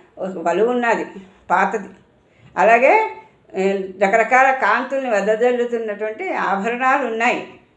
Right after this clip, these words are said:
శరీరం మీద, ఆ శిల్పి చెక్కినవే" అనేటటువంటి ఆ దీ-, అంటే ఆ తృప్తితోటి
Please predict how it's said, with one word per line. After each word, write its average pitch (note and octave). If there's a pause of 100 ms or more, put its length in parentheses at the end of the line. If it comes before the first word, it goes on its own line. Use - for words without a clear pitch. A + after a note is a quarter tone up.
(140)
శరీరం A#3
మీద, F#3+ (440)
ఆ F#3+
శిల్పి G#3
చెక్కినవే" A3 (300)
అనేటటువంటి B3+
ఆ G3+ (600)
దీ-, F#3+ (160)
అంటే F3
ఆ F3+ (140)
తృప్తితోటి B3+